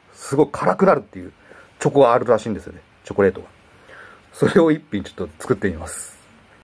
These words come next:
それで一応パッケージがこんな感じです。ね。僕が作ったパッケージで、わさびチョコレートを作ります。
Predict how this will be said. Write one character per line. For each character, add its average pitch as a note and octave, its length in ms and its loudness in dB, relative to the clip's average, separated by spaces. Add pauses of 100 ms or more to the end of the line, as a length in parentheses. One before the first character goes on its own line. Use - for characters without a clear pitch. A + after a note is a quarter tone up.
そ A3+ 60 -14
れ A3 60 -4
で - 20 -2
一 G3+ 140 -2
応 - 40 4
パ A3 160 4
ッ C4 80 0 (100)
ケ F#3 120 4
ー - 20 -2
ジ A2+ 60 -2
が G#2 100 2
こ A#2 100 -2
ん A2 60 2
な A2 80 2
感 G2 140 0
じ F#2+ 80 -4
で F2 40 -4
す。 - 320 -16
ね。 C3+ 240 -4
僕 G#2+ 180 0
が A#2+ 140 2
作 - 140 -8
っ - 40 -10
た - 120 -6
パ G2+ 100 0
ッ F#2+ 40 -2
ケ F#2 180 -10
ー - 20 -6
ジ G2 120 -8
で、 A#2+ 200 2 (460)
わ A2 100 0
さ A2 140 0
び A2 100 0
チ - 80 -2
ョ - 40 -4
コ A2 100 -2
レ G#2+ 80 4
ー G2 40 2
ト G2 120 -2
を A2+ 180 0 (720)
作 - 260 -6
り F#2 120 -4
ま A2 160 4
す。 - 200 -20